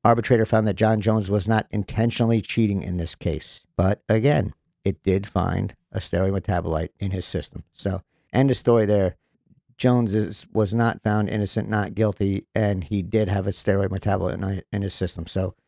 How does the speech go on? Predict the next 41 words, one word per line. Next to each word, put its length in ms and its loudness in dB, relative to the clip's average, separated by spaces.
we 140 -2
can 140 2
all 140 4
see 220 0
this, 540 -2
and 140 -2
it's 160 -4
in 120 0
writing. 380 -10
So 280 -4
can 100 -2
we 80 2
put 180 -2
this 200 -2
whole 140 2
thing 200 0
to 80 -2
rest 420 -2
and 160 -6
stop 460 -2
bringing 340 0
up 160 -2
this 220 -4
goat 340 -2
discussion? 640 -2
I 80 -2
doubt 340 -2
it. 160 -8
But 300 -2
yeah, 300 0
if 100 -2
someone 260 0
tells 280 2
you 100 0
to 80 4
look 260 2
it 120 0
up, 180 0
look 140 0
it 60 2
up 160 -4